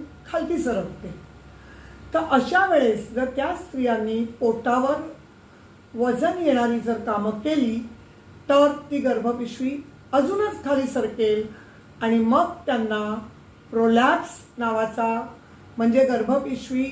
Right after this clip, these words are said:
खाली उतरण्याचा किंवा गर्भपिशवी ही आपल्या गुप्तांगातनं किंवा योनिमार्गातनं बाहेर येण्याचा जो आजार असतो, तो जडू शकतो. आणि म्हणून या स्त्रियांना चार दिवस पूर्ण विश्रांती मिळावी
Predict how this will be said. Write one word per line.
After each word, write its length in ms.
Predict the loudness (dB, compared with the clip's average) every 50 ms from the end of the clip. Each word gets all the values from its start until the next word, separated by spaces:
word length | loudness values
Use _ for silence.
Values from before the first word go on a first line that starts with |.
| -8 -14 -10 -6
खाली 200 | -4 -2 -2 -2
उतरण्याचा 880 | -2 -2 0 2 2 2 2 2 0 0 -2 -2 -2 -2 -2 -4 -6 -8 -6
किंवा 240 | -4 -2 -2 0
गर्भपिशवी 800 | 0 0 0 0 2 2 0 0 0 -2 -4 -4 -2 0 2 2
ही 140 | 4 4 2
आपल्या 420 | 2 0 0 0 0 0 2 0 -2 -4 -6 -14 -18 -20 -20 -20 -20 -12 -8
गुप्तांगातनं 800 | -8 -8 -8 -4 -2 0 2 2 2 2 2 0 0 0 0 2 2 0 -2 -6 -14 -18 -14 -10
किंवा 280 | -8 -4 -2 -2 0 2
योनिमार्गातनं 800 | 2 4 4 4 2 2 2 0 0 0 -2 -2 -2 -2 0 2
बाहेर 280 | 2 4 4 4 4 4
येण्याचा 600 | 2 2 2 0 0 0 -2 -2 -2 -2 -4 -8 -12 -8 -4 -2
जो 80 | -2 -2 0 -2
आजार 300 | -2 0 2 2 4 4
असतो, 560 | 2 2 0 -2 -4 0 0 2 0 0 -4 -10 -20 -20 -20 -20 -20 -20 -20 -20 -20 -20 -6 2
तो 120 | 4 4 6
जडू 280 | 6 4 2 2 0
शकतो. 500 | -2 -4 -6 -10 -10 -12 -14 -14 -16 -16 -16 -20 -20 -20 -20 -20 -20 -20 -20 -20 -20 -20 -20 -20 -20 -20 -20 -20 -6 0
आणि 140 | 2 2 4
म्हणून 560 | 4 6 6 4 4 4 2 -2 -4 -4 0
या 240 | 2 2 2 2 0
स्त्रियांना 720 | -4 -4 0 2 2 4 4 2 0 0 0 0 0 0
चार 400 | -2 -2 0 2 2 2 2 2
दिवस 260 | 0 0 0 0 -2
पूर्ण 520 | -4 -10 -14 -16 -10 -6 -6 -4 -2 -2 -2
विश्रांती 600 | 0 0 0 -2 -2 0 0 2 2 2 0 0
मिळावी 580 | 2 2 2 2 0 0 -2 -2 -2 -4 -4